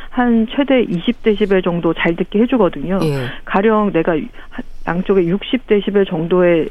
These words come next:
Speaker 1: 청력 저하가 있다. 그러면 보청기를 착용하면 한 사십 정도까지 들려줄 수 있습니다.
Speaker 2: 네.
Speaker 1: 근데 칠십 이상의 난청이 있으면 아무리 보-, 좋은 보청기를 하더라도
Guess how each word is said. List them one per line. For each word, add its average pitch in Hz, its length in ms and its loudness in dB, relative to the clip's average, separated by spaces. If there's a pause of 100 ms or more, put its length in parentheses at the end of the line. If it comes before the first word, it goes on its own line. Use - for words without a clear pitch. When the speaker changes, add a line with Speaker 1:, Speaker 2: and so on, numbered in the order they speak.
Speaker 1:
청력 254 400 2
저하가 175 300 -2
있다. 165 340 -2
그러면 190 460 0 (280)
보청기를 233 480 2
착용하면 247 540 2
한 233 140 2 (260)
사십 220 420 0 (240)
정도까지 196 840 2
들려줄 202 580 2
수 202 120 2
있습니다. 147 560 -2
Speaker 2:
네. 151 60 4
Speaker 1:
근데 208 300 2 (400)
칠십 - 300 2
이상의 226 440 2
난청이 185 440 2
있으면 214 500 0
아무리 269 280 2
보-, 185 140 0
좋은 247 360 2
보청기를 220 560 2
하더라도 202 580 2